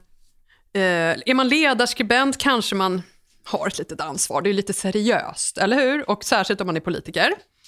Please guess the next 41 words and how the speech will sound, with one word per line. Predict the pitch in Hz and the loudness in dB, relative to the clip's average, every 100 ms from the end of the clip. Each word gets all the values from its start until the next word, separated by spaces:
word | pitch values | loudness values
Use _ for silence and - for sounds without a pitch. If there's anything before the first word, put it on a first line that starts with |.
| _ _ - - - - - - _ _ _ _ - | _ _ -20 -20 -20 -20 -20 -20 _ _ _ _ -4
Och | 240 | 0
är | 262 | 2
man | 262 | 2
anställd | 262 226 - 226 214 - | 2 0 0 0 -2 -8
på | - 214 202 | -6 -2 -2
Sveriges | 196 208 208 202 | 0 -2 0 0
Radio | 196 208 208 | 2 0 0
och | 208 202 | -2 -2
S | - - - | -6 -6 -2
R | 254 247 240 | 0 0 -2
tycker | 214 202 | -4 0
jag, | 175 180 | 2 0
det | |
är | |
ju | 226 | -2
skattemedel. | - 226 - - 180 202 185 - | -2 -4 -4 -6 0 0 0 -4
Då | 190 | -6
tycker | 208 185 | -4 -2
jag | |
lite | 180 151 | -2 -6
att | 147 | -6
man, | 151 | -4
och | 202 | -6
till | - 247 | -4 -2
och | 285 | 0
med | 247 | 0
Dramaten | 208 202 170 170 - 180 | 0 0 -2 -4 -6 -6
och | 175 | -4
Stadsteatern, | - 262 - - 285 349 294 | -4 -4 -8 -2 0 0 -2
liksom | 262 294 | -2 -2
man | 302 | -4
går | 330 | -4
på | 311 | -6
skattemedel, | - - 403 - - - 254 381 381 277 | -10 -6 -6 -6 -8 -4 -2 0 -2 -4
lite | 302 359 | -4 -4
skillnad. | - 415 320 254 359 | -4 -6 -4 -2 -2
Kanske | 285 294 | -4 -2
man | 320 | -2
måste | 285 - | -2 -4
uppföra | 320 - 349 403 | -6 -6 -6 -6
sig. | - - | -8 -10